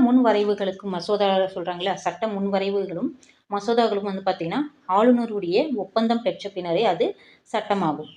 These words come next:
ஓகேங்களா? So, நெக்ஸ்ட் வந்து முதலமைச்சர். So, முதலமைச்சர் ஆக-, ஆகணும்னா இருக்க வேண்டிய தகுதிகள் என்னன்னு பார்த்தோன்னா, முதலமைச்சர் ஆகணும்னா இருபத்தைந்து வயது வந்து நிரம்பி இருக்கணும். சட்டமன்ற உறுப்பினரா வந்து இருக்கணும். சரிங்களா?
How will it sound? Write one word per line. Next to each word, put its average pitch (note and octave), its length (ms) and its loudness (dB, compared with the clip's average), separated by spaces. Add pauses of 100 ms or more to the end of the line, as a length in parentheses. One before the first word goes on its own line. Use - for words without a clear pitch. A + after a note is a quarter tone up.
(360)
ஓகேங்களா? F3+ 360 -4 (600)
So, A3 80 0 (120)
நெக்ஸ்ட் G3+ 320 -2
வந்து F#3 140 0 (100)
முதலமைச்சர். F#3 540 0 (100)
So, B3 80 -4 (100)
முதலமைச்சர் B3+ 580 4
ஆக-, F3 220 4 (760)
ஆகணும்னா F#3 400 2 (460)
இருக்க B3 180 4
வேண்டிய A3 160 4 (100)
தகுதிகள் G#3 380 4
என்னன்னு F3 240 -6
பார்த்தோன்னா, E3+ 280 -4 (480)
முதலமைச்சர் B3 480 4
ஆகணும்னா F#3 220 -2 (100)
இருபத்தைந்து G3+ 500 0
வயது F#3+ 240 2
வந்து G3+ 180 -4
நிரம்பி F#3 280 -4
இருக்கணும். G3+ 300 -4 (440)
சட்டமன்ற A3 460 2 (160)
உறுப்பினரா G#3 420 2 (100)
வந்து F3 240 -4
இருக்கணும். D#3+ 340 -6 (320)
சரிங்களா? F3 280 -4